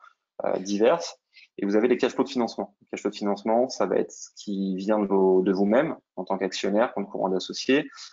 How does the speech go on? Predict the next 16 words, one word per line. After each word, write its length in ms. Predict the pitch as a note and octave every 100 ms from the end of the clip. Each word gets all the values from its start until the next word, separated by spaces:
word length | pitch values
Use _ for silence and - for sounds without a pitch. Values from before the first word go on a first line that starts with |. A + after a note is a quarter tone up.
| _ -
euh, 100 | G2
qui 160 | - A2+
vient 160 | A2
de 60 | A2
vos 160 | G#2 G2+
futurs 560 | - - C#3 - A2
actionnaires, 500 | G#2 - A2 A#2+ D3
levée 240 | A#2+ F#2+ G2
de 60 |
fonds 240 | - C#3 B2+
en 260 | - -
equity 540 | G2 - G2+ - B2+ A#2
ou 120 | G2
en 120 | G2
obligations 480 | F#2+ G2 G2+ - G#2
convertibles, 680 | G2+ F#2+ - - A#2 G2+